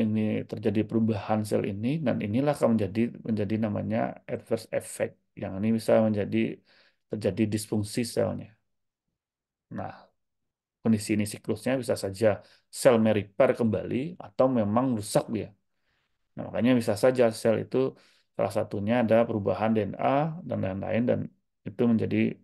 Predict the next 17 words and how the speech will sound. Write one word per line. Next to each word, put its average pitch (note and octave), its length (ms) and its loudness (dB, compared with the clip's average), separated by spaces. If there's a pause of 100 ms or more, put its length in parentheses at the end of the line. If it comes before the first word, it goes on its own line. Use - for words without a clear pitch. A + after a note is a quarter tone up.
(180)
outcome G#2 320 -4
penyakit. F#2+ 480 -8 (400)
Nah, G2+ 80 -4
bisa A#2 240 2
dampaknya A#2+ 560 2
adalah A2 320 0 (560)
leukemia, C3+ 880 -4
atau - 160 -12
kanker G#2 320 -4
darah, G2 340 2 (1040)
atau A2 320 6
memang, G2+ 240 0 (720)
eh, F#2 420 0 (120)
dari G2+ 260 2
apa G#2 200 2 (100)
namanya, G#2 360 0 (280)
eh, C#2+ 440 -2